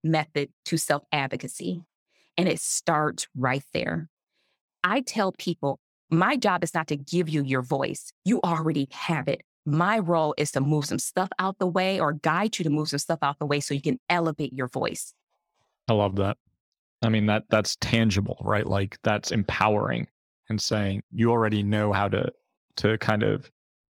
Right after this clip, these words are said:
Speaker 2: support yourself. You already know who you are, but now it's about working through some stuff so you can really do it confidently.
Speaker 1: Mm-hmm.
Speaker 2: And what kind of results do you see when you're, you're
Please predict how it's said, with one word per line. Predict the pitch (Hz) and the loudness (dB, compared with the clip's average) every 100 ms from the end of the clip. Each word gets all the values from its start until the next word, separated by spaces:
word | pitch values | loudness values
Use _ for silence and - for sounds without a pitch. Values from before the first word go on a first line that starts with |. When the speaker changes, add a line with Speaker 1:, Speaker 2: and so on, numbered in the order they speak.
| - | -10
Speaker 2:
support | - - - 117 - | -4 -4 2 2 4
yourself. | 107 - 113 110 | 2 2 0 4
You | 113 | 4
already | 113 113 | 4 4
know | 110 | 2
who | 107 110 | 2 2
you | 104 | 4
are, | 107 107 | 4 4
but | 104 - | 2 0
now | 101 117 | 0 0
it's | - | -2
about | 113 107 - | 0 0 0
working | - 110 113 | -2 0 0
through | 110 117 113 | -2 -2 -2
some | - | -2
stuff | 101 - 107 - | -4 0 0 0
so | - | -2
you | 113 | -2
can | - 113 | 0 2
really | 107 104 104 | 2 2 -2
do | - 110 | 0 0
it | 113 - | 0 -2
confidently. | - 110 - - - - - _ _ _ _ _ _ 160 | 0 0 2 -4 -2 -4 -4 _ _ _ _ _ _ -4
Speaker 1:
Mm-hmm. | 117 | 0
Speaker 2:
And | 110 110 - _ _ | 2 0 -2 _ _
what | - - | -2 2
kind | 170 | 4
of | 143 | 4
results | 104 107 165 - | 4 2 0 -2
do | 110 | 0
you | 107 | 0
see | - - 139 | 2 2 2
when | 113 104 104 | 2 2 2
you're, | 104 - | 0 -2
you're | 101 113 - | -2 -2 -4